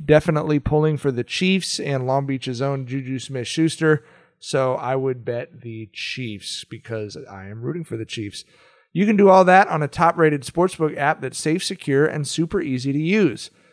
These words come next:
Best of all, you can get paid your winnings instantly. So join FanDuel today with promo code J and J, that's J A N D J, to claim your no-sweat first bet on Super Bowl fifty-seven. Make every moment more with FanDuel,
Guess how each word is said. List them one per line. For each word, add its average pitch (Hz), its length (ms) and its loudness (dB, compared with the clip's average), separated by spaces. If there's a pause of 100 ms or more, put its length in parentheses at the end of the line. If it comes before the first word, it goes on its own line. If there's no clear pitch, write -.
(160)
Best 151 300 0
of 196 120 4
all, 143 240 6
you 160 200 0
can 202 200 -4
get 170 160 0
paid 151 260 2
your 151 260 2
winnings 131 520 -2
instantly. 156 680 -4 (100)
So - 180 -8
join 120 300 -6
FanDuel 196 460 2
today 175 320 6
with 139 180 0
promo 160 320 2
code 135 280 2
J 156 260 6 (160)
and 202 140 2
J, 165 420 6 (320)
that's 120 240 -4
J 175 460 4
A - 40 0
N 175 160 2
D 180 120 2
J, 147 380 4
to 123 100 -10
claim 127 280 -4
your 139 380 4
no-sweat 151 640 2
first 175 380 2
bet 123 280 0 (380)
on 139 220 -2
Super 135 280 -4
Bowl 120 240 0
fifty-seven. 110 840 -4 (180)
Make 120 200 -8
every 156 260 0
moment 170 340 0
more 160 240 4
with 175 160 2
FanDuel, 175 600 4